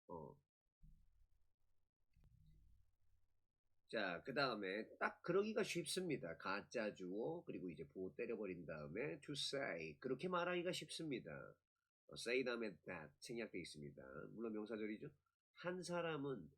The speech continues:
침착함을 유지해야 된다라고 말하기는 쉬워요. 말은 쉽지. 하지만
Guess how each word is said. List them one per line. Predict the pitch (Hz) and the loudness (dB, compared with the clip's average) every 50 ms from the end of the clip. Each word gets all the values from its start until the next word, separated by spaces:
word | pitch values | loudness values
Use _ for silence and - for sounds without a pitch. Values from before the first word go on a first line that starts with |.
| _ _ _ _ | _ _ _ _
침착함을 | - - - 190 180 180 - 185 185 - 170 160 143 117 104 | -8 -6 -6 -4 -4 -6 -6 -6 -6 -4 -4 -2 -2 -2 -2
유지해야 | 95 95 101 113 120 123 - 143 156 147 147 156 156 151 147 | -4 -6 -6 -6 -6 -6 -6 -4 -2 -2 -2 -2 -2 -2 -4
된다라고 | 156 151 151 143 143 147 143 143 135 117 113 110 110 95 - - 139 151 165 175 180 175 _ _ _ _ _ _ | -6 -6 -8 -6 -4 -2 -2 0 0 0 0 0 0 -2 -2 0 2 4 4 2 2 0 _ _ _ _ _ _
말하기는 | - - 95 98 107 110 110 107 113 131 156 160 | -8 -4 -2 0 2 2 0 0 0 -2 -2 -2
쉬워요. | - - 180 151 113 73 71 - | -2 -4 -4 -4 -6 -6 -8 -8
말은 | 78 80 78 - - - - | -6 -6 -6 -4 -6 -6 -6
쉽지. | - - - - - - - - - 123 120 - - _ _ _ _ _ _ _ | -6 -8 -8 -6 -6 -6 -6 -4 -6 -10 -12 -12 -20 _ _ _ _ _ _ _
하지만 | - 127 110 107 107 117 113 95 76 69 | -6 -6 -2 0 2 2 2 2 0 -2